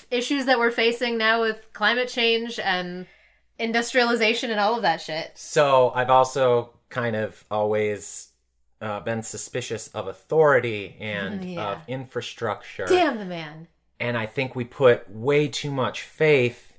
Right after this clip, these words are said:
Speaker 2: in the world as it is, and we don't see that as the source of a lot of these problems. Like, we, we blame the gas company or the oil companies for, um, carbon pollution, but really it's us and our individual choices. And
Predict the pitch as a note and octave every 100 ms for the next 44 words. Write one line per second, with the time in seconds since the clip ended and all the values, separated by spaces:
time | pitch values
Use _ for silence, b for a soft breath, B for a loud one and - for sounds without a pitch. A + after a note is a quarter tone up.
0 | _ - _ A2 A2 G#2+ G#2+ G#2+ F#2+ G#2+
1 | A2 B2 A#2 A2 - G#2 G2+ F#2+ - G#2+
2 | A2 G2 F#2 F#2 - - G2 F#2+ G2+ G2+
3 | F2 - G#2+ F2 G#2+ G#2 F#2 F2 F#2 -
4 | A2 G#2 - F2+ F2 F2 D#2+ E2+ - -
5 | F2 D#2 D2+ D2+ E2 E2 E2 E2 E2 b
6 | b b - G2 G2+ G#2+ G#2 F#2+ A#2 A#2+
7 | - - G#2+ F#2 F#2 G2 G2 F2 B2 C3
8 | G#2+ G#2 F#2 F2+ E2+ D#2+ - - F2+ F2
9 | F2 E2+ _ _ - - - - - -
10 | _ - _ - G2 F2 E2+ E2 _ -
11 | - A2 A2 G#2 G2 - - G2+ F#2 E2
12 | F2+ E2 D#2+ b b - E2 E2 - F#2
13 | F2 F2 C#3 A#2 - F2+ F2 F#2 E2 F#2
14 | F2 E2+ - C3+ A#2+ F2 D#2+ F2 F2 F2